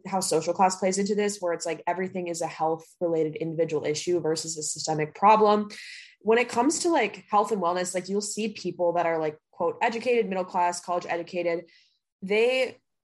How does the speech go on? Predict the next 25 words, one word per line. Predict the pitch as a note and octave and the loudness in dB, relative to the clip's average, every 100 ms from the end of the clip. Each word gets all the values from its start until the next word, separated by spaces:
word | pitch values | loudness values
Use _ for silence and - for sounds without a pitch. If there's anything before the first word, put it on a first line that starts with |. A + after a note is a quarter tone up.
| - G3 | -8 -2
go | G#3+ G#3 G3+ G3 | 0 2 2 0
and, | - F#3 F3+ | -2 -4 -4
like, | F3 | -4
they | F3 | -4
double | F3 E3+ F#3 | -2 0 0
down | F3+ E3 | 0 -2
on | E3+ | -2
their | E3 | -2
health | E3+ D#3+ | -2 -4
related | D#3 D3+ C#3+ | -4 -4 -2
efforts | D#3 - D3 D3 - | -4 -4 -6 -4 -6
once | F3+ E3+ E3+ | -2 -2 -2
they | - D#3+ | 0 0
get | D3+ D#3+ | 0 -2
into | E3 D#3+ | -4 -6
the | D#3 | -4
middle | D3+ D3+ - | 0 0 0
age | C#3+ D3+ - | 0 0 0
to | F#3 | -2
sort | F3+ E3 | 0 0
of | D#3 - | -2 -2
prevent | G3 E3 D#3 | -2 0 -2
this | D3+ D3+ | -2 -4
dying. | D#3+ C3+ - - A2+ | 0 0 0 -6 -14
Like, | D3+ E3 | -4 -4